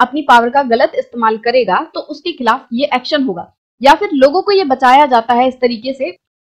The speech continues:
बहुत सारे ऐसे laws हैं, regulations हैं जो कि किसी person को safety provide करते हैं इस तरीके के power के मिसयूज के खिलाफ।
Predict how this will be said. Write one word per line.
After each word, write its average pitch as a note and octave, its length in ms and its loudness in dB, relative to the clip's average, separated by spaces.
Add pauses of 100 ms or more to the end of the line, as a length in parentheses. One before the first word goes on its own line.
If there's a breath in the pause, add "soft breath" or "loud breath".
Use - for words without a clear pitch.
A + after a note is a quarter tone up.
बहुत C#4 200 2
सारे D4 160 4
ऐसे C#4 180 0
laws B3 360 2
हैं, A#3+ 240 -2
regulations A3 520 -4
हैं A#3+ 180 -4
जो C#4+ 140 0
कि D#4 340 -10 (200)
किसी D4+ 160 -4
person C#4 340 -2
को F4+ 120 -6
safety C#4 340 -4
provide B3 380 0
करते A#3 260 -2
हैं C#4+ 220 -4
इस D#4 220 -8
तरीके A#3+ 300 -2
के C#4 140 -10 (400)
power A#3+ 280 4
के D#4 120 -8
मिसयूज A#3+ 420 -6
के G#3 120 -4
खिलाफ। - 360 -12